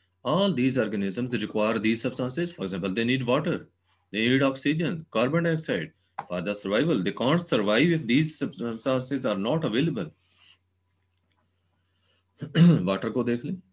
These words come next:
किस कदर इंपॉर्टेंट है कि हम खुराक के बगैर तो ज़्यादा दिन जिंदा रह सकते हैं, लेकिन पानी के बगैर नहीं। इस ऑक्सीजन को देखें,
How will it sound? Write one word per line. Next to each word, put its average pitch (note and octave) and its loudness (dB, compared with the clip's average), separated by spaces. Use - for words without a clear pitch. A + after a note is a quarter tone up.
किस - -10
कदर A#2 0
इंपॉर्टेंट A#2+ -4
है E3 -6
कि F#2+ -6
हम G#2 -4
खुराक G2+ 0
के D3 2
बगैर A2+ 0
तो F2 -8
ज़्यादा F#2+ -4
दिन A#2 -4
जिंदा A2+ -2
रह A#2+ 0
सकते G#2+ -8
हैं, G2+ -4
लेकिन F2 -8
पानी G#2 -6
के A#2 -6
बगैर A2 -4
नहीं। C3 -10
इस F#2+ -10
ऑक्सीजन A2 -2
को C#3 -2
देखें, F3 -2